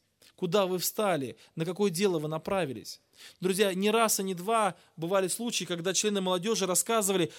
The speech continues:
каялись, со слезами каялись в каких-то грехах, стояли под угрозой даже наказания в церкви и говорили: "Вы знаете, ну вот мы посидели там в кафешке, поели, по-, вроде все хорошо, а потом пошли, почему так получилось, не знаем. Как бес какой-то попутал", так иногда говорят, там, "бес попутал", друзья.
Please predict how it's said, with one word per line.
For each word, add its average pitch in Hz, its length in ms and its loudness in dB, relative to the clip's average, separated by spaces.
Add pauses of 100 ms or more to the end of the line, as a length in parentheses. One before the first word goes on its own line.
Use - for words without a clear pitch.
(140)
каялись, 240 520 4
со 180 120 2
слезами 240 480 0
каялись 247 480 2
в - 20 -10
каких-то 208 320 -8
грехах, 190 560 0 (220)
стояли 220 420 2
под 208 220 2
угрозой 202 360 2
даже 190 220 0
наказания 196 500 0
в - 60 -8
церкви 247 400 -2
и 165 60 -4
говорили: 196 480 0 (220)
"Вы 170 80 0
знаете, 226 360 2
ну 208 80 2
вот 240 140 -2
мы 262 80 -2
посидели 240 560 -2
там 233 160 -4
в - 20 -14
кафешке, 226 500 -4
поели, 233 260 -4
по-, 214 100 -4
вроде 240 280 -4
все 233 140 -6
хорошо, 226 280 -4
а - 20 0
потом 226 200 -4
пошли, 269 440 0 (280)
почему 285 440 4
так 262 180 -2
получилось, 226 460 -4
не 220 80 -6
знаем. 202 400 -2 (220)
Как 185 200 -2
бес 240 320 2
какой-то 226 280 -2
попутал", 220 420 -2
так 175 160 0
иногда 175 260 2
говорят, 160 360 0
там, 139 120 -4
"бес 185 180 -2
попутал", 143 380 -10
друзья. 147 400 -8